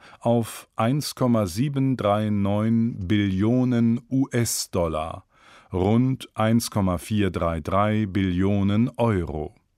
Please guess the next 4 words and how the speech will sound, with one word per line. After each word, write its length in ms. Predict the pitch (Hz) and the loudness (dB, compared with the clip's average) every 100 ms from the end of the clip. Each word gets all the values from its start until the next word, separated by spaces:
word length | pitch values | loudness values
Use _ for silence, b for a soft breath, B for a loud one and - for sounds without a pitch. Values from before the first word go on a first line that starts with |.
| _ _ _ _ _ - | _ _ _ _ _ -6
wie 200 | 101 104 | -2 0
das 320 | 92 95 - | 0 -2 -4
Friedensforschungsinstitut 2250 | - 110 117 101 104 92 - 95 95 - 107 98 92 - - 104 101 - - 87 110 104 98 - B B | -2 0 2 2 0 0 -2 -2 -2 -2 0 0 -2 -6 0 0 0 -6 -4 -2 0 0 -2 -10 B B
sipri 680 | 85 123 123 - 98 120 | -2 0 -2 -4 -4 -4